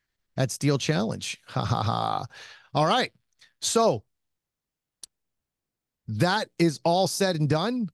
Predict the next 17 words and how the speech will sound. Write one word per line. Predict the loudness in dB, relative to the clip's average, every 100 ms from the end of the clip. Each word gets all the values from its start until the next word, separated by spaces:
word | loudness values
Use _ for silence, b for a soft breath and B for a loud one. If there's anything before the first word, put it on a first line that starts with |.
| _ _
The | -2 0
raffle | 0 -2 -2 -4 -2 -2 -4 -10 -8
gets | -4 -4 -6 -12
twenty-five | -2 0 2 0 0 0 0
percent. | -2 -2 -2 0
The | 0
winner | 2 2 0 -2
of | 0 0 -2 -4
each | -2 -2 -4 -6
bracket | -2 -2 0 -2 -2
will | -2 0
get | 0 -4
twenty-five | -2 0 0 0 -2 -2
percent | -4 -2 -2 -2
of | -2 -2
the | -4
cash. | -2 -2 -2 -4 -12